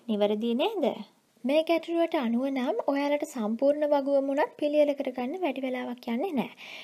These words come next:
නමුත් වර්ෂ දහයකටත් වඩා වැඩියෙන් තියෙන ගැටලු සඳහා නම්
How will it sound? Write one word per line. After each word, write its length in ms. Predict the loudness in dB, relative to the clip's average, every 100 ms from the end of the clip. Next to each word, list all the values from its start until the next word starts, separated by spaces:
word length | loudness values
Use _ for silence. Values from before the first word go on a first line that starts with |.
| -8
නමුත් 320 | 0 2 4
වර්ෂ 340 | 2 2 2 0
දහයකටත් 540 | 0 0 0 2 2 4
වඩා 260 | 4 4 2
වැඩියෙන් 440 | 2 0 0 0
තියෙන 220 | 0 2
ගැටලු 320 | 4 4 2 -4
සඳහා 420 | -2 -2 -2 -4
නම් 220 | -4 -6